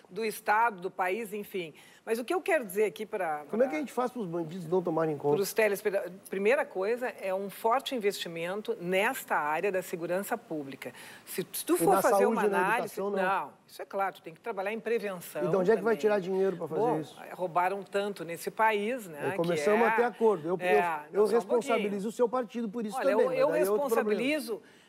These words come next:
Speaker 1: muitos
Speaker 2: Tudo bem, não é
Speaker 1: políticos
Speaker 2: só o P P.
Speaker 1: do meu partido e de
Speaker 2: Isso.
Speaker 1: outros partidos também,
Speaker 2: Isso,
Speaker 1: que não
Speaker 2: isso.
Speaker 1: tiveram a responsabilidade com dinheiro
Speaker 2: Mas
Speaker 1: público.
Speaker 2: além da
Speaker 1: Dinheiro
Speaker 2: corrupção
Speaker 1: público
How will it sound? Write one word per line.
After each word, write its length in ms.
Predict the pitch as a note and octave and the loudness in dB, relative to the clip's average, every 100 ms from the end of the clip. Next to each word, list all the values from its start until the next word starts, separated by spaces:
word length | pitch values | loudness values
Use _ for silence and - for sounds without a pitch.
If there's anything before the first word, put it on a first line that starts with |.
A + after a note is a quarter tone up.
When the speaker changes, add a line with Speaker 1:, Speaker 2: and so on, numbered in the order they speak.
| _ | _
Speaker 1:
muitos 600 | G#3 D#4 G#4 G#4 D4 - | -2 2 4 2 -4 -6
Speaker 2:
Tudo 160 | G3 | -2
bem, 100 | G3+ A#3 | 2 4
não 40 | |
é 40 | A3 | 4
Speaker 1:
políticos 280 | F#3 A3+ | 2 0
Speaker 2:
só 140 | A3+ A#3+ | 2 0
o 40 | |
P 140 | B3 B3 | 0 -2
P. 160 | G#3 | 2
Speaker 1:
do 140 | E4+ E4+ | 2 4
meu 240 | C#4 C4+ | 4 4
partido 500 | C4+ A3 - B3+ B3+ | 2 -2 -4 -6 -2
e 40 | |
de 80 | G3+ | 2
Speaker 2:
Isso. 120 | G3+ | 4
Speaker 1:
outros 400 | A#3 D4+ C4+ G3 | 6 4 2 -10
partidos 480 | - F3+ E3+ A#3 A3 | -6 -6 -6 -10 -8
também, 480 | - F3 F#3 G#3+ A#3+ | -8 -2 2 2 0
Speaker 2:
Isso, 80 | B3 | -2
Speaker 1:
que 80 | F#3 | -2
não 140 | - | 0
Speaker 2:
isso. 80 | - | -2
Speaker 1:
tiveram 360 | G#3+ A3 G#3+ | 0 0 0
a 60 | G3+ | -2
responsabilidade 1000 | F3+ B3 D4 C4 A3+ G#3 F3+ F#3+ A#3 - | 2 2 2 -2 -8 -8 -4 -2 -2 -4
com 140 | C4+ | -10
dinheiro 280 | G#3+ A#3+ C4+ | -6 -4 -4
Speaker 2:
Mas 280 | F3+ G3 G3 | -2 0 2
Speaker 1:
público. 100 | A3 | 2
Speaker 2:
além 360 | G3 G3+ A#3+ C#4+ | 4 4 4 4
da 120 | B3+ | 0
Speaker 1:
Dinheiro 380 | E3 G3+ C#4+ F4 | 2 2 4 2
Speaker 2:
corrupção 260 | F4 D4+ | 2 0
Speaker 1:
público 560 | E4+ E4 C4 - G3 | 0 -2 -6 -6 -10